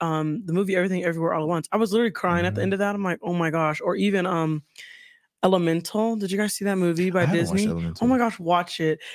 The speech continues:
Speaker 1: It, it's not, they don't, it's, it's not race 'cause it's, like, an animation. They're, like, um, elements, but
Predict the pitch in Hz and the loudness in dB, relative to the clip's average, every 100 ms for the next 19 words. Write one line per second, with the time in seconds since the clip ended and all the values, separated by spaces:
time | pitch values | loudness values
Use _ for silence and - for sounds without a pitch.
0 | - 202 214 208 247 254 311 370 - - | 0 2 2 2 0 2 2 2 0 -6
1 | - - - 285 349 330 214 226 - 226 | -14 -20 0 2 4 2 0 -2 0 -2
2 | 233 330 202 180 202 - 196 190 165 175 | 2 0 2 2 2 0 -2 0 0 0
3 | 170 170 160 160 196 - 180 170 160 165 | 0 2 2 0 -2 -2 0 2 2 0
4 | 156 - - - - - - - - - | 0 -2 -4 -6 -6 -4 -4 -6 -4 0
5 | 156 160 185 214 214 - - - _ 359 | 2 4 4 2 -2 -10 -14 -16 _ 2
6 | 339 | 2